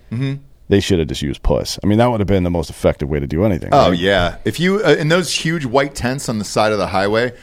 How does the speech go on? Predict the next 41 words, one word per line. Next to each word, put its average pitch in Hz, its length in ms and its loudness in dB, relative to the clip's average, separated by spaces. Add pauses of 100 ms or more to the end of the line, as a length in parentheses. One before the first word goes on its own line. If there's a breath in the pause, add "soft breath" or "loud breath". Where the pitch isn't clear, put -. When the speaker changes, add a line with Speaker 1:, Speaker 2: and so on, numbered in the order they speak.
(140 loud breath)
Speaker 2:
Just 95 180 2
Speaker 1:
if - 60 2
it 156 40 6
Speaker 2:
fucking 156 80 6
Speaker 1:
was 120 380 2
Speaker 2:
slamming 101 420 2
ass 101 260 4
twenty-four 113 220 4
Speaker 1:
Yeah, - 220 6
Speaker 2:
hours - 240 8
a 160 40 6
Speaker 1:
if 160 80 2
you - 120 6
Speaker 2:
day. 165 60 8
Speaker 1:
were 165 60 6
able 160 220 4
to 135 60 0
put 156 140 4
your 123 120 -2
dick 123 260 2
in 143 80 -4
something 95 300 2
Speaker 2:
Mm-hmm. 113 80 4
Speaker 1:
while 127 180 4
they, 123 200 2
they 117 140 -2
give 123 200 -2
you 120 60 0
the, 107 360 2
the 98 160 -2
booster, 113 540 -4
your 101 100 -2
ninetieth 104 400 -2
booster 98 340 -6
shot, 131 340 0
Speaker 2:
Yeah. - 340 -14
Speaker 1:
everybody 98 320 -2
would 78 100 -6
have 73 80 -8
done 73 160 -10
it. 69 100 -16